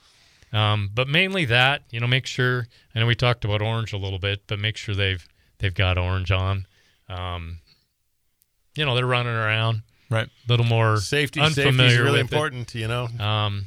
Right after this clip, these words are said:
Speaker 3: All the safety stuff.
Speaker 1: talk to them, like you said, Mike, about where's the good shot? What's, what's
Speaker 2: Right.
Speaker 1: the good ethical shot?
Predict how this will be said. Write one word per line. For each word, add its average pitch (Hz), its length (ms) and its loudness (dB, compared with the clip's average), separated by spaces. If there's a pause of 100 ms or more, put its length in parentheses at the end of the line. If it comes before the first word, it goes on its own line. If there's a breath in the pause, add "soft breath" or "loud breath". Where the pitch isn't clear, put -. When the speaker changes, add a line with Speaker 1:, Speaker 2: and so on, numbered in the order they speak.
(120)
Speaker 3:
All 127 260 0
the 123 100 -6
safety 120 360 -6
stuff. 92 240 -10
Speaker 1:
talk 135 260 2
to 123 80 -6
them, 107 320 -6 (100)
like 117 200 -4
you 117 100 -4
said, 101 280 -6
Mike, 98 240 -6
about 92 300 -2 (680)
where's 107 280 -2
the 107 60 -6
good 104 160 -4
shot? 113 300 -4 (920)
What's, 107 260 -2 (140)
what's 107 220 -2
Speaker 2:
Right. 120 120 4
Speaker 1:
the 104 60 0
good 117 320 -2
ethical 110 420 -2
shot? 101 400 -2